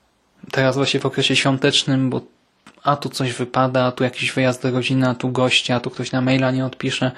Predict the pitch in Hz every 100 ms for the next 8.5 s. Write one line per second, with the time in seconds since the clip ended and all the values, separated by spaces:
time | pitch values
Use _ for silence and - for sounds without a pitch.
0 | - - - - - - - - 131 -
1 | 131 123 - _ _ _ - 135 - 147
2 | 147 - 151 175 185 175 - 160 180 175
3 | 202 180 151 - 147 139 139 135 - -
4 | 208 - - - - - 123 165 170 151
5 | 151 151 - 151 - 151 143 147 143 135
6 | 143 147 143 143 - 120 123 123 123 123
7 | - _ _ _ _ _ _ - - 135
8 | 147 135 143 139 135